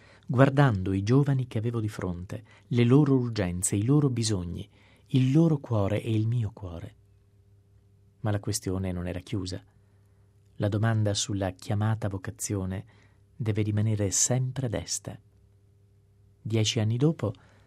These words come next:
accade un altro fatto. Il liceo privato in cui insegnavo, ormai da otto anni, venne chiuso in maniera repentina.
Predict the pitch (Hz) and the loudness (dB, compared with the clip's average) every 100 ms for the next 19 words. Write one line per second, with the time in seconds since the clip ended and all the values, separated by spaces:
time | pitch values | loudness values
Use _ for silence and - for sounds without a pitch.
0 | _ _ - - 135 120 110 101 101 - | _ _ -10 -4 -2 0 -2 -2 -4 -8
1 | 107 - - - _ _ _ _ _ _ | -10 -10 -20 -20 _ _ _ _ _ _
2 | 120 120 - 127 117 113 113 110 104 98 | 2 2 4 2 2 2 4 2 -2 -2
3 | 104 107 - 117 131 135 95 85 85 87 | -2 0 0 2 4 4 2 -2 -2 -4
4 | 98 123 139 147 110 - - - - 131 | -4 0 4 4 2 -2 -12 -18 -2 6
5 | 143 139 - 98 92 104 107 110 107 104 | 6 6 0 -6 -4 0 2 2 2 2
6 | 101 101 95 - - - | -2 -4 -6 -8 -8 -10